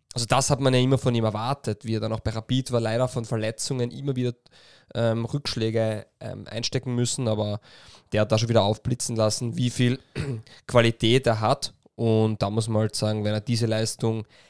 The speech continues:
hält, dann hat Sturm einen Spieler, der, ähm, richtig, richtig, richtig gut ist. Ähm, leider verletzungsanfällig und ich hoffe, er bleibt gesund, aber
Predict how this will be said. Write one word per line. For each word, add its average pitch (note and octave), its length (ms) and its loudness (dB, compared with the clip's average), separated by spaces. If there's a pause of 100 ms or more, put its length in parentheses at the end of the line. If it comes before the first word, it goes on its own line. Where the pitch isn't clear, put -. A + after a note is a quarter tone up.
(100)
hält, B2 540 -2 (440)
dann A2 440 0
hat A2 140 0
Sturm A#2+ 600 0
einen A2+ 240 -4
Spieler, A2+ 340 -2
der, G#2 520 0 (420)
ähm, - 280 -8 (160)
richtig, - 460 -2
richtig, - 500 -6
richtig C3 360 -2
gut C3 280 0
ist. C#3 260 0 (460)
Ähm, A2 240 -4
leider A2+ 280 2
verletzungsanfällig A#2+ 840 -2
und A2 160 -6
ich - 220 -8
hoffe, A#2+ 240 2
er - 20 2
bleibt G#2+ 280 -2
gesund, A#2+ 500 -2
aber G2+ 460 0